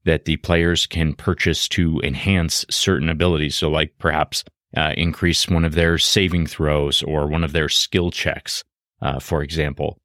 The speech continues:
Uh, but the quests for this gourmet chef would often involve retrieving rare and dangerous ingredients from fantastical creatures or very perilous locations.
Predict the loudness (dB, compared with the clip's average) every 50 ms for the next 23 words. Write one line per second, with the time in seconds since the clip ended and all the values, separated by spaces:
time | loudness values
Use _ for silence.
0 | _ _ _ _ _ 0 2 2 2 2 0 -2 -6 _ _ _ _ -20 -20 -2
1 | -2 -2 0 0 -4 -6 0 2 2 2 2 2 -2 -4 -4 -2 -2 -2 0 0
2 | 0 0 0 0 0 -2 0 0 -2 -4 -4 _ -8 -2 0 0 2 2 2 0
3 | 0 0 0 0 2 2 0 0 -2 -6 -6 -4 -4 -2 -2 0 0 0 0 -2
4 | -2 -2 0 0 0 0 -2 -2 0 0 2 2 0 0 -2 -4 -6 -4 -4 -4
5 | 0 2 2 2 2 2 0 0 0 0 0 2 2 4 4 4 2 2 0 -2
6 | -4 -4 -4 -2 -2 0 -2 -2 -2 0 -2 -2 -2 -2 -4 -4 -4 -4 -4 -4
7 | -4 -6 0 2 2 2 2 2 0 -2 -4 -8 -6 -4 -4 -4 -4 -6 -8 _
8 | _ _ _ _ -4 -4 -4 -4 -4 -2 -2 -2 -2 -2 -6 -4 -2 -2 -2 -2
9 | 0 0 0 0 0 0 0 2 2 2 0 0 0 0 0 0 2 2 2 2
10 | 2 0 -2 -2 -2 0 2 2 2 2 0 0 -2 0 0 0 -2 -2 -2 -2
11 | -2 -2 -2 -4 -4 -4 -4 -6